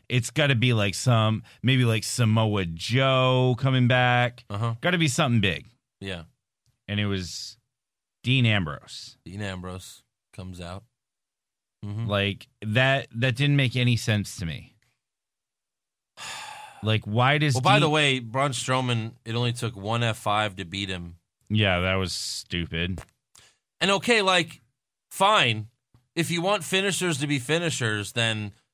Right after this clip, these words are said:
Speaker 2: you have
Speaker 1: Don't
Speaker 2: to book
Speaker 1: have
Speaker 2: them that way.
Speaker 1: Yeah, don't have Roman Reigns kick out of four A As.
Speaker 2: Uh, right. Roman kicks out of four A As, and Strowman does not kick out of one F five.
Speaker 1: Yeah.
Speaker 2: Which are very similar moves.
Speaker 1: Which he hardly sold.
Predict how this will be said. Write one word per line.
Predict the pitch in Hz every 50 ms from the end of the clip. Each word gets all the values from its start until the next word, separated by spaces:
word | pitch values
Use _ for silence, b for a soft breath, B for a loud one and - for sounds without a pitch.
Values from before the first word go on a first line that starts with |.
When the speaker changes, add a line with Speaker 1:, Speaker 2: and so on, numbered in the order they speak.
| _ _ _ _
Speaker 2:
you | - 123 143
have | 151 147 139
Speaker 1:
Don't | 147 151
Speaker 2:
to | 131
book | 123 123
Speaker 1:
have | 160 151 147 143 -
Speaker 2:
them | 185 156 139
that | 123 113 107 104 107
way. | 107 104 98 98 95 95
Speaker 1:
Yeah, | 98 160 180 165 143
don't | 127 156 170 165
have | 175 185 175 143 123
Roman | 135 147 160 165 160 147
Reigns | 143 147 156 156 151 127 -
kick | - - 156 123
out | 156 147 139
of | 127 117
four | - - - - 156 156 156 156 151 151
A | 107 143 139 131 123 123 127 123 107 82 69 -
As. | - - - -
Speaker 2:
Uh, | 117 123 120 110 95 71 87
right. | 120 120 117 107 90 90 - -
Roman | 107 120 131 135 147 156
kicks | 135 - 151 139 123 -
out | 147 139
of | 131 123
four | 120 - 127 131 139
A | 139 143 139 123 120 113 110 107 104 104
As, | 101 98 - - - _ _ _ _ _ _ _ _ _ _ _ _ _
and | - 101 104 -
Strowman | - - - 120 117 117 117 117 113 110 107 104 98 - _ -
does | - 101 98 98
not | 107 107 107 107
kick | - - 92 -
out | 110 104 98
of | 98 90 90
one | 92 98 98 95
F | 92 90 -
five. | - 90 82 80 76 80 - - _ -
Speaker 1:
Yeah. | 90 90 87 80 78 76 - _ _ _ _ _ _ -
Speaker 2:
Which | - 95 95 - - - - - _ _ _ _ -
are | - 95
very | 90 92 98 95 90 87
similar | - - 95 87 85 82 85 85
moves. | 85 85 85 82 80 73 - 92
Speaker 1:
Which | 104 107 - -
he | - 113 107 95
hardly | - - 113 110 107 101 104 98
sold. | - - 101 90 85 80 87 92